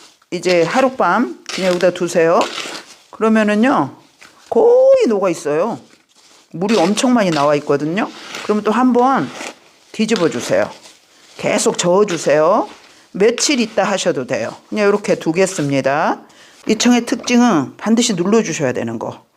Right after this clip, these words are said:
요런 걸로 꼭 눌러 주셔야 돼요. 누름돌 없으면 큰일 나요. 곰팡이 나요.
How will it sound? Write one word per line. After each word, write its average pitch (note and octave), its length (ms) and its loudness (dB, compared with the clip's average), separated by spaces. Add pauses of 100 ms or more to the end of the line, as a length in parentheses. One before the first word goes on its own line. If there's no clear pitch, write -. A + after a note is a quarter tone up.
(280)
요런 A3 320 4
걸로 E3+ 260 0
꼭 E4+ 240 0
눌러 F#3+ 240 2
주셔야 C3 320 -2
돼요. B2 280 -4
누름돌 F#3 360 0
없으면 D3 320 -2
큰일 C4+ 260 0
나요. C3+ 260 2
곰팡이 F#3 340 -2
나요. C3+ 420 -2